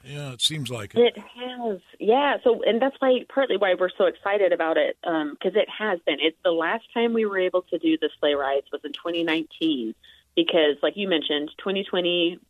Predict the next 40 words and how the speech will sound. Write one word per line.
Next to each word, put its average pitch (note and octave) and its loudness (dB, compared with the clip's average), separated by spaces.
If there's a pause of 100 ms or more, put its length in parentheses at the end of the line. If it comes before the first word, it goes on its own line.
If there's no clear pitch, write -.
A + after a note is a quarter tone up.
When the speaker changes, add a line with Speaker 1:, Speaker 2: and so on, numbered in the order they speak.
(200)
Speaker 2:
covid, E3+ 2
right, D#3 0
and D3+ -6
all D3+ -4
the D#3+ -4
concerns D#3+ -4
there, D3 0
and D3+ -6
so C#3 0 (320)
we - -20
canceled F#3+ 0
them F3+ 0
just E3+ -12
kind E3+ -2
of D#3+ -2
for D#3+ 0
health D#3+ -2
safety C#3+ -2
reasons, C#3+ -6 (140)
um, C#3 -4 (360)
in D3 2 (120)
kind D3 -2
of C3+ -6 (460)
accordance D#3 0
with D3+ 2
the C#3 2
health C#3+ 0
department D3+ -4
up C3 -4
there. C3+ 2 (440)
And F#3 0
then D3+ 2
last A#3 -2
year, D#3 2 (380)
we E3 4 (260)
obviously D#3 0
had, D#3 -4
like, C3 -4
the D3+ 0
severe, F3 -2